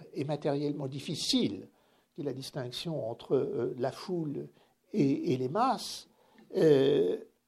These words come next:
la, la, la, la solution qui a été trouvée, euh, je la décris, c'est de faire de la foule non plus un acteur, mais un spectateur.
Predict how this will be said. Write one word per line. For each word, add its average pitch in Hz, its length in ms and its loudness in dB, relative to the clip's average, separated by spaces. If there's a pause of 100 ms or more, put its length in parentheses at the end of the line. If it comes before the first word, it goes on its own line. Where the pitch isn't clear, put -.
la, 170 420 2
la, 135 460 -2
la, 139 220 -6
la 143 120 -2
solution 190 600 0
qui - 160 -4
a - 20 0
été 117 880 -6
trouvée, 190 640 -2 (540)
euh, 120 600 0
je - 120 -12
la 113 100 -6
décris, 277 600 0 (280)
c'est - 460 6
de 143 100 0
faire 254 380 10
de 170 80 4
la 147 160 2
foule 302 520 8
non 233 220 4
plus 233 300 4
un 117 100 2
acteur, 240 560 0
mais 214 60 -6
un 180 60 -4
spectateur. - 440 -10